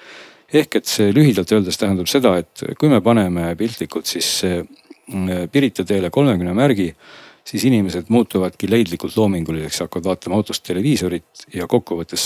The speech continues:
sõidavadki lapsevankrile otsa. Et see ei ole hea mõte panna sinna kolmekümne märki. Täpselt samamoodi nagu ei ole Android Autos mõtet piirata klaviatuuri kasutamist, sest, äh, sellised leidlikud idioodid nagu mina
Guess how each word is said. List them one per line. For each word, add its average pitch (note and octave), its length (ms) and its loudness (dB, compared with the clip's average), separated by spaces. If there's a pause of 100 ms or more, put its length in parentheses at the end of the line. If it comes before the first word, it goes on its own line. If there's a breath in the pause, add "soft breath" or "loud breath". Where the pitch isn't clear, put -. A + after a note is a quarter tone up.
sõidavadki F2+ 520 0
lapsevankrile F2 720 -4
otsa. - 320 -4 (640 loud breath)
Et - 120 -6
see C#3 200 4
ei D3 40 6
ole D#3 180 6
hea D3 240 2
mõte C3 340 0 (100)
panna D#2+ 240 -6
sinna E2 240 -6
kolmekümne E2 400 0
märki. - 480 -6
Täpselt D3 320 0
samamoodi C3 520 4
nagu F#2+ 280 0
ei G2 120 2
ole G2+ 120 2
Android G#2+ 400 4
Autos A2 440 2
mõtet A#2 720 0 (120)
piirata A2 560 2
klaviatuuri G2 580 0
kasutamist, B2+ 720 -2
sest, - 380 -8
äh, F#2 140 -2 (400 loud breath)
sellised G#2+ 340 -2
leidlikud G#2 480 4
idioodid G#2 480 2
nagu G2+ 240 0
mina C3+ 220 6